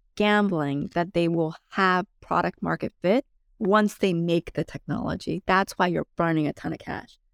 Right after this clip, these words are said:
For us, we always basically sold our product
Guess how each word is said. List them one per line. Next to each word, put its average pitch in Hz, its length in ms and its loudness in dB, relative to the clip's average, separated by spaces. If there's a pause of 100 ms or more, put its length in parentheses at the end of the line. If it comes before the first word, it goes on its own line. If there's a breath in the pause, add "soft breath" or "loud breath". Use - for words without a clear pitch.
(220)
For 190 200 0
us, 208 460 0 (360)
we 233 280 -2
always 254 420 2
basically 196 460 -4
sold 214 640 0
our 254 160 4
product 156 520 -2